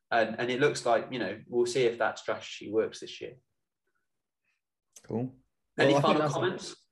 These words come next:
Speaker 3: I think that's a good place to end. Um, scathing review, um, of a pretty good side, but maybe not a very good squad.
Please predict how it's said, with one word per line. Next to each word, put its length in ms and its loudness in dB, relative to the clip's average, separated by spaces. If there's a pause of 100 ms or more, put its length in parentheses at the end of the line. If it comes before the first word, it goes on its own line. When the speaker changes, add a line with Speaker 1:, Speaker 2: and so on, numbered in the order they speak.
(180)
Speaker 3:
I 120 4
think 120 0
that's 220 2
a 20 0
good 240 4
place 240 4
to 140 4
end. 260 4 (240)
Um, 340 6
scathing 680 2
review, 500 -2 (480)
um, 300 2
of 120 -8
a 40 -16
pretty 300 -8
good 220 -4
side, 440 0 (240)
but 360 6
maybe 320 2
not 220 2
a 40 -6
very 240 0
good 160 -4
squad. 460 -6